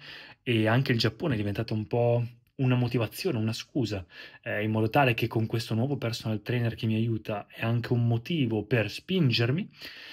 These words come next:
eh, perché è molto più semplice seguire un obiettivo se ci si pone anche dei limiti di tempo. E quindi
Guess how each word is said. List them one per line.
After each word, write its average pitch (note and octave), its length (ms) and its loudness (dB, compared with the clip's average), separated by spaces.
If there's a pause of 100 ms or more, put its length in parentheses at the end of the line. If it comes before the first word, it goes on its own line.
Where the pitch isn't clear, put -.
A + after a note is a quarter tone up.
(160)
eh, G#2 580 -4
perché - 440 -2 (180)
è A2 160 0
molto B2 340 4
più A2+ 120 -4
semplice A#2 360 0
seguire A#2 320 0
un A2+ 80 2
obiettivo A#2 680 0
se B2 600 0
ci - 140 -4
si A#2 140 0
pone A2 260 0
anche A2 220 0
dei G#2+ 140 -2
limiti A2 320 -2
di A2 60 -2
tempo. D3 440 -2 (560)
E C#3 120 -4
quindi A2+ 380 2